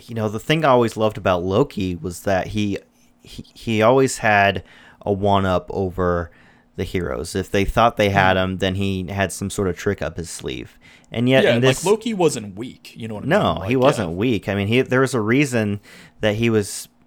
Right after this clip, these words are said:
Speaker 1: so formidable in the first Avengers and in the Thor films and how he was able to live, you know, all those times.
Speaker 2: Oh, and
Speaker 1: Um,
Speaker 2: it bothers, it bothers me so much that they just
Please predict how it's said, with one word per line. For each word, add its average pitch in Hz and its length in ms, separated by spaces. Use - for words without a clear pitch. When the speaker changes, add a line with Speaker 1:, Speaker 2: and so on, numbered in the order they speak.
Speaker 1:
so 120 260
formidable 101 680
in 90 80
the 87 60
first 98 340
Avengers 87 640
and 85 240
in 82 120
the 82 100
Thor 104 280
films 87 600
and 82 240
how 107 180
he 117 120
was 104 160
able 107 300
to 95 80
live, 98 680
you 101 80
know, 92 200
all 101 200
those 98 240
times. 101 560
Speaker 2:
Oh, 139 100
and 95 140
Speaker 1:
Um, 90 120
Speaker 2:
it - 20
bothers, 127 460
it 127 160
bothers 127 400
me 104 100
so 143 420
much 127 600
that 123 240
they 113 160
just 120 580